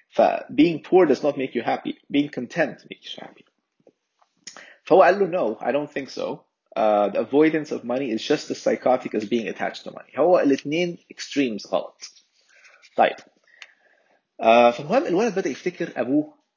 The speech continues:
poor dad، اللي هو، آه، كان بيقول له، "I'm not," يعني لما بيكلم أبوه على الفلوس يقول له، يا، أبوه يقول له، "I'm not interested in money." وكان بيقول إيه، "أنا بروح الشغل عشان I love my job."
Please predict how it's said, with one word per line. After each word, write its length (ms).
poor 300
dad، 440
اللي 160
هو، 440
آه، 440
كان 200
بيقول 260
له، 100
"I'm 80
not," 160
يعني 500
لما 120
بيكلم 300
أبوه 160
على 80
الفلوس 340
يقول 120
له، 80
يا، 320
أبوه 180
يقول 140
له، 240
"I'm 180
not 200
interested 320
in 180
money." 160
وكان 220
بيقول 220
إيه، 220
"أنا 120
بروح 220
الشغل 340
عشان 200
I 240
love 80
my 240
job." 160